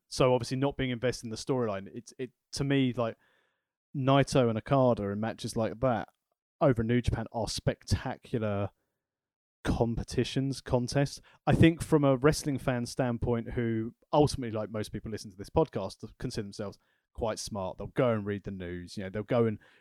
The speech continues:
try and find things out. It was the last couple of times I was genuinely surprised. I, I think obviously Lesnar, um, the Lesnar situation, and Lesnar coming back after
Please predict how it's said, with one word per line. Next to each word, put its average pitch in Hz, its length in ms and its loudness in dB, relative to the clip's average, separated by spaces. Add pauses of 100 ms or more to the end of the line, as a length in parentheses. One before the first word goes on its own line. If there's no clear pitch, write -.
try 131 200 6
and 117 80 -2
find 107 240 -4
things 113 200 -6
out. 110 220 -2
It 131 120 -8
was 131 120 -8
the 135 80 0
last 160 320 2
couple - 180 -2
of - 60 -12
times 139 220 0
I - 120 -8
was 110 100 -6
genuinely 135 960 0 (380)
surprised. 160 920 2 (400)
I, 156 200 4
I - 20 6
think 190 240 8
obviously 147 340 4
Lesnar, 143 540 4 (520)
um, 123 360 2 (640)
the 139 80 0
Lesnar 135 260 2
situation, 131 520 0 (420)
and 147 140 4
Lesnar 147 300 8
coming 131 400 2
back - 440 4 (360)
after 120 520 4